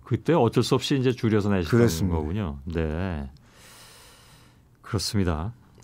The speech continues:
Speaker 1: 어, 산문집도 내셨습니다. 누구나 홀로 선 나무, 황홀한 글과목.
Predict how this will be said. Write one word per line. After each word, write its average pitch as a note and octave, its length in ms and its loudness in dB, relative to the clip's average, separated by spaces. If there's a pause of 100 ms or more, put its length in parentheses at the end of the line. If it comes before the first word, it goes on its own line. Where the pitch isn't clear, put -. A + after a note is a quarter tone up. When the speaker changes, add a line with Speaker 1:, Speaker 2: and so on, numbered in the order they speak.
Speaker 1:
어, E2+ 520 -2 (180)
산문집도 D3+ 720 0
내셨습니다. A#2 680 0 (540)
누구나 A#2 520 2
홀로 B2+ 320 0
선 G#2+ 180 0
나무, D#2 380 -2 (800)
황홀한 C#3 640 0
글과목. G2 540 0